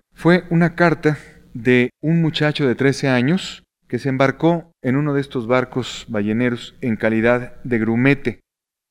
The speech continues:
Es un mensaje donde refleja no su entusiasmo, sino su nostalgia, su tedio, su valerosa tristeza, la nostalgia de la casa, la necesidad de regresar pronto. Y al pie de la carta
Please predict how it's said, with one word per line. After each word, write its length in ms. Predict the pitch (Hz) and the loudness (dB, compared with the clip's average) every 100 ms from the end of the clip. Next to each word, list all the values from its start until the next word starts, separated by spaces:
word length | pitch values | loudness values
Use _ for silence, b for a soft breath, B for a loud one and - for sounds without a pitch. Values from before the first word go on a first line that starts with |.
| _ - | _ -6
Es 120 | 202 | 0
un 80 | 208 | 2
mensaje 600 | 185 - 180 - 180 - | 4 4 2 2 0 -2
donde 340 | 131 135 127 | 0 2 2
refleja 640 | 123 123 - 160 147 165 151 _ | 2 2 2 2 2 -2 -4 _
no 160 | 147 190 | 0 2
su 100 | 190 | 2
entusiasmo, 600 | 170 131 123 143 143 147 | 0 0 2 2 4 0
sino 300 | 131 120 113 | -2 -2 -2
su 140 | 104 120 | -2 -4
nostalgia, 680 | 110 - 143 139 127 139 | -4 0 0 0 -2 -6
su 160 | 123 117 | -4 -8
tedio, 560 | - 139 135 123 127 120 _ _ - | 0 0 2 -2 -4 -8 _ _ -20
su 280 | - 123 | -6 -2
valerosa 540 | 110 110 113 131 127 127 | 2 4 4 2 0 -4
tristeza, 640 | 113 104 - 127 113 127 _ - | -4 -4 0 0 0 -4 _ -4
la 260 | 107 107 | 0 2
nostalgia 680 | 120 113 - 147 151 - 127 | 2 0 0 0 0 0 0
de 80 | 110 | 0
la 180 | 101 - | -2 -2
casa, 500 | 135 135 - 123 120 _ - | -2 0 -2 -6 -6 _ -8
la 100 | 110 | -4
necesidad 640 | 101 107 - 110 117 120 | -4 -6 -6 0 2 4
de 260 | 117 104 92 101 | 2 0 -2 -8
regresar 640 | 113 104 101 - 113 107 | -2 -2 -2 -2 -4 -2
pronto. 400 | 104 104 95 95 - _ | -2 0 0 -6 -16 _
Y 100 | 139 | 0
al 120 | 147 139 | 0 4
pie 200 | 196 196 | 4 6
de 100 | 170 | 6
la 340 | 131 110 107 | 4 4 2
carta 400 | 151 139 - | 0 -2 -2